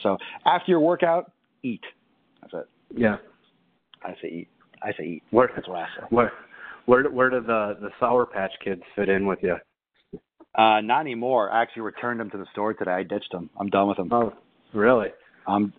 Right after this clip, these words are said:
Speaker 1: I'm, I'm, I'm, I'm, I'm done with them. I mean, that was just, like, a little fun thing. I kinda got a little,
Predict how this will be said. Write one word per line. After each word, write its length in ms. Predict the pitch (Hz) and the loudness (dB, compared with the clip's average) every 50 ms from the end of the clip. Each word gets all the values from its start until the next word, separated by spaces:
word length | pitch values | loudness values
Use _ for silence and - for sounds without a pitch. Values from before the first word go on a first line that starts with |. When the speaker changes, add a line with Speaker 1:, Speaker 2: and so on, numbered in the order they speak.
| - | 0
Speaker 1:
I'm, 160 | 104 104 107 | 2 2 4
I'm, 180 | 98 101 110 113 | 4 4 4 4
I'm, 220 | - 117 117 113 | 4 2 2 2
I'm, 200 | 113 101 110 117 | 2 0 0 2
I'm 180 | 101 113 117 117 | 2 2 2 2
done 200 | 110 117 110 113 | 4 2 4 2
with 100 | 113 110 | 0 -2
them. 240 | 110 104 98 92 90 - | -4 -6 -8 -10 -12 -8
I 60 | - 120 | -4 2
mean, 80 | 117 | 4
that 140 | 120 120 123 | 4 6 4
was 120 | 123 120 | 4 0
just, 120 | 107 104 - | -2 -6 -8
like, 100 | 120 110 | -6 -4
a 60 | 113 | -2
little 340 | 110 113 113 110 110 110 107 - | 0 0 2 2 2 0 0 0
fun 200 | 127 117 113 104 | -2 -2 -2 -2
thing. 220 | - 117 113 110 | -2 -2 -2 -2
I 60 | 107 | -4
kinda 320 | - - 117 107 104 101 101 101 _ _ _ - - | -4 -4 -4 -2 -2 -4 -6 -8 _ _ _ -4 0
got 160 | 117 113 113 | 2 2 2
a 40 | 113 | 2
little, 340 | 110 110 107 107 104 104 | 0 0 0 0 0 -2